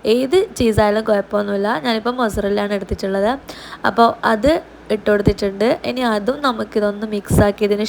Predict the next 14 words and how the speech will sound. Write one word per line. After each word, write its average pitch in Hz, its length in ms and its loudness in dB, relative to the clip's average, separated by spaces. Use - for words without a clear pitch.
ശേഷം 202 400 0
ഒരു 320 100 2
കാൽ 269 260 4
ടീസ്പൂൺ 233 460 0
റോസ്മേരി 208 580 0
ഇട്ട് 208 140 -6
കൊടുക്കാം. 196 420 0
അതിന് 262 300 -6
ശേഷം 220 420 0
അര 294 180 6
ടീസ്പൂൺ 233 540 -2
ഒറിഗാനോ 214 580 2
ചേർത്ത് 196 320 0
കൊടുക്കാം. 214 400 2